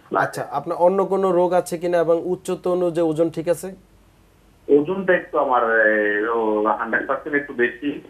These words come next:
Speaker 2: হুম।
Speaker 1: বেশি বলতে আমি একশো কেজির মতো আছি। আমার হাইট হলো সিক্স, ছয় ফুট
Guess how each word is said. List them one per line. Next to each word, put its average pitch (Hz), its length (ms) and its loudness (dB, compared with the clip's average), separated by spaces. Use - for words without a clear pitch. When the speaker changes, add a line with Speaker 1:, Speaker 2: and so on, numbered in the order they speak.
Speaker 2:
হুম। - 300 -16
Speaker 1:
বেশি 151 220 -6
বলতে 170 260 -2
আমি 160 140 -2
একশো - 280 -2
কেজির 147 240 -6
মতো 120 240 -6
আছি। 107 400 -2
আমার 113 460 2
হাইট 123 380 0
হলো 143 360 0
সিক্স, 131 280 -4
ছয় 135 160 6
ফুট - 340 -8